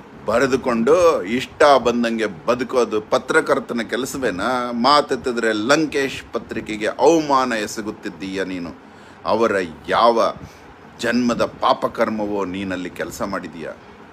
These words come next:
ಅಸಹ್ಯದವನೇ. ನಿನ್ನೆ ಶಿವರಾತ್ರಿ ಆ ಪರಮಶಿವನ ಹೆಸರು ಚಂದ್ರಚೂಡ ಅಂತ ಹೆಸರಿಟ್ಕೊಂಡಿದ್ಯಾ ಅಂತ ನಿನ್ನ ಬಿಟ್ಟಿದ್ದೆ. ಇವತ್ತು ನಿನ್ನನ್ನು ಬಯಲಿಗೆಳೆಯುತ್ತಿದ್ದೇನೆ.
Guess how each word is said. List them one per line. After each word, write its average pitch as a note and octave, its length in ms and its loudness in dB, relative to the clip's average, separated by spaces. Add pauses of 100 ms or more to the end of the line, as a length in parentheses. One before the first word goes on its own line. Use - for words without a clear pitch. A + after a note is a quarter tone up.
(220)
ಅಸಹ್ಯದವನೇ. G#2+ 1120 0 (1700)
ನಿನ್ನೆ A2 320 0
ಶಿವರಾತ್ರಿ C#3 1080 2 (640)
ಆ G2+ 160 4
ಪರಮಶಿವನ A#2 880 0
ಹೆಸರು A2 460 -4
ಚಂದ್ರಚೂಡ B2 720 0
ಅಂತ F#2+ 360 2
ಹೆಸರಿಟ್ಕೊಂಡಿದ್ಯಾ G#2 920 -4
ಅಂತ F2 180 -6
ನಿನ್ನ F2 300 -6
ಬಿಟ್ಟಿದ್ದೆ. D#2 640 -10 (1080)
ಇವತ್ತು F#2+ 580 -4 (220)
ನಿನ್ನನ್ನು F2+ 540 -6
ಬಯಲಿಗೆಳೆಯುತ್ತಿದ್ದೇನೆ. F#2+ 1400 -6